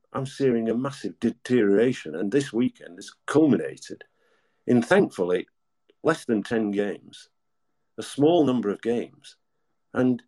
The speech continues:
errors in most of them. And, and you say to yourself, "How can this happen?"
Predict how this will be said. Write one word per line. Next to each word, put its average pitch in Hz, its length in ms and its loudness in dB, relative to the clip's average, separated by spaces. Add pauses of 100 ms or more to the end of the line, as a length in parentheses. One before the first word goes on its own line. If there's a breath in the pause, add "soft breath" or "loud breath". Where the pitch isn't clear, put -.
errors 123 440 2 (200)
in 120 180 -4
most 170 320 -4
of 156 100 -10
them. 82 220 -12 (420)
And, 117 280 2
and 120 160 2
you 120 60 4
say 160 260 2
to 120 80 0
yourself, 90 440 -4
"How 123 140 -4
can 104 180 -6
this 101 160 -6
happen?" - 420 -10